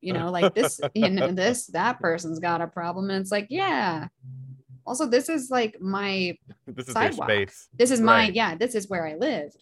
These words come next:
Speaker 1: So I, I've, like, that took a long time to really sink in because I'm from a small town, but,
Speaker 2: <laughs>
Speaker 1: uh, yeah, definitely, like, the taking up, taking up space. It works very differently in New York.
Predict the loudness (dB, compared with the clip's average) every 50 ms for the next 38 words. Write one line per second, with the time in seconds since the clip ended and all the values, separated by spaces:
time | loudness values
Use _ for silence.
0 | _ _ _ -2 2 4 4 4 2 0 -2 -2 0 0 0 0 0 0 -2 -4
1 | -8 _ _ _ _ _ _ -18 -4 0 0 0 0 0 -4 -4 -4 -2 -2 0
2 | 0 -2 -2 -4 -6 -6 -6 -6 -6 -6 -4 -4 -4 -4 -6 -6 -6 -6 -6 -4
3 | -4 -4 -4 -6 -6 -4 -4 -6 -6 -6 -10 -14 -16 _ _ _ _ _ -4 -2
4 | 0 0 -2 -2 -4 -4 -4 -4 -6 -8 -8 -10 _ -8 -6 -4 -4 -4 -4 -4
5 | -4 -6 -6 -6 -8 -10 -12 -16 -16 -14 -14 -14 -6 _ 0 0 0 0 -2 -4
6 | -2 2 2 4 2 2 0 -4 -6 -10 _ _ _ _ _ 2 2 4 4 2
7 | 0 0 0 0 -2 0 -2 -2 -2 -2 -4 -2 -2 -2 -2 -2 -2 -4 -4 -4
8 | -4 -6 -8 -12 _ _ _ _ _ _ _ _ 0 0 2 2 0 0 0 0
9 | -2 -2 -4 _ _ _ 2 2 2 4 2 -2 -4 -4 -6 -8 -8 -6 -4 -4
10 | -2 -4 -4 -2 -2 0 0 0 0 -2 -2 -2 0 0 2 0 -2 -2 -4 -6
11 | -6 -6 -6 -6 -4 -4 -4 -4 -4 -6 -6 -8 -8